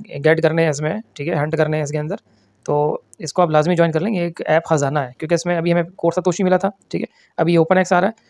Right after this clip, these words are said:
और इनका एक और भी टोकन आ रहा है, उसकी भी इन्फॉर्मेशन आ रही है, अभी निकल कर आ रही है, वो मैं आपके साथ शेयर करूँगा जल्दी।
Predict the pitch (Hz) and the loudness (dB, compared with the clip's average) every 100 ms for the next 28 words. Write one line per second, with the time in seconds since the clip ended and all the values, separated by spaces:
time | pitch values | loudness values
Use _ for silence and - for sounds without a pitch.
0 | _ 180 190 202 208 190 208 220 220 190 | _ 0 0 2 4 6 6 6 6 4
1 | 165 139 139 151 202 190 175 170 170 180 | 4 2 0 -2 0 0 2 -2 0 0
2 | 160 165 160 156 143 160 160 151 151 160 | 2 0 -2 -6 -2 -2 2 0 0 -4
3 | 143 143 147 143 151 147 151 147 135 143 | -6 -6 -6 -8 -6 -6 -8 -8 -10 -16